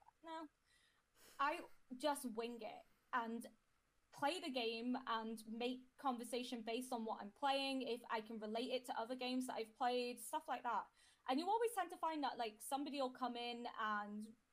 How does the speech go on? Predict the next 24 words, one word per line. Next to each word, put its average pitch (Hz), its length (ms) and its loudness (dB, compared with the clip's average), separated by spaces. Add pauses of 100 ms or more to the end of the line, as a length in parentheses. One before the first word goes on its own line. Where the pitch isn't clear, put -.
(100)
engage 254 460 2
with 247 140 0
what 233 120 0
you're 220 120 -4
saying 208 400 -4
and 214 200 -6
talk 226 220 -2
to 202 60 -12
you. 214 200 -8 (300)
Nobody 294 440 4
wants 277 320 2
to 294 80 0
join 233 340 0
a 226 40 -4
stream 247 580 -4
where 226 140 2
the 214 80 -6
streamer 233 400 -2
is 202 140 -8
not 202 260 -4
talking, 190 440 -8 (260)
because 262 200 -4
it's 330 120 -6
just, - 180 -2